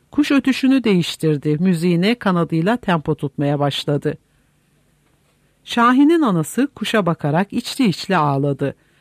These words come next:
Şu kuş yoksa oğlunun tutuklanışını protesto mu ediyordu? Kadının iri gözyaşları yanaklarının tozunu yüklenerek göğsüne damlıyordu. Deli Bekir'in Şahin'i karakolda sorgulayıp Diyarbakır'a postalamasından bir müddet sonra Ali Haydar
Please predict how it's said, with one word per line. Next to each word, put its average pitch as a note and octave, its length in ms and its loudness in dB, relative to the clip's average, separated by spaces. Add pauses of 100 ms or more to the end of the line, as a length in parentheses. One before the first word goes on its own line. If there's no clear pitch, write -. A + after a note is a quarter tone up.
(140)
Şu - 160 -4
kuş - 260 -2
yoksa F#3+ 280 0
oğlunun F3 420 2
tutuklanışını F3 800 -2
protesto F3 580 -2
mu D3 100 -2
ediyordu? C#3 640 -2 (320)
Kadının C4 460 4
iri A3 240 2
gözyaşları D#3+ 760 0
yanaklarının G#3 640 0
tozunu F3 380 0
yüklenerek D#3+ 720 0
göğsüne D#3 480 0
damlıyordu. C#3 760 0 (1400)
Deli C#4+ 220 2
Bekir'in A#3+ 420 2
Şahin'i A3+ 480 4
karakolda F#3+ 560 2
sorgulayıp E3 640 2
Diyarbakır'a E3 540 2
postalamasından D#3+ 920 0
bir F#3+ 120 2
müddet D3 360 -2
sonra D#3 400 -2
Ali E3 140 2
Haydar D3+ 500 0